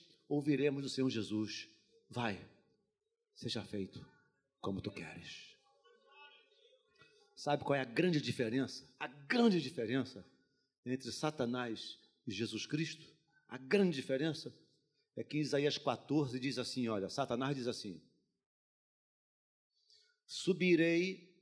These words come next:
nas mais altas nuvens", Satanás tá dizendo, "subirei nas mais altas nuvens, no trono de Deus me assentarei e serei semelhante ao Altíssimo."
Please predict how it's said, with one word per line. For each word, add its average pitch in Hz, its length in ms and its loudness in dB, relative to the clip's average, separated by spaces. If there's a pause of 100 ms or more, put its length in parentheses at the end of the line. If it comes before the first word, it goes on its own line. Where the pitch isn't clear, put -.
(220)
nas 143 320 2
mais 156 320 0
altas 147 380 2
nuvens", 127 680 0
Satanás 104 460 -4
tá - 80 -8
dizendo, 113 420 -4 (200)
"subirei 151 1000 2 (240)
nas 131 300 0
mais 165 280 -2
altas 147 360 0
nuvens, 120 600 -2 (640)
no 165 260 4 (200)
trono 226 760 6
de 139 160 -4
Deus 156 520 6
me 160 160 0
assentarei 147 1120 2 (320)
e 202 80 0
serei 180 960 4
semelhante 165 1400 2
ao 139 160 0
Altíssimo." 113 800 0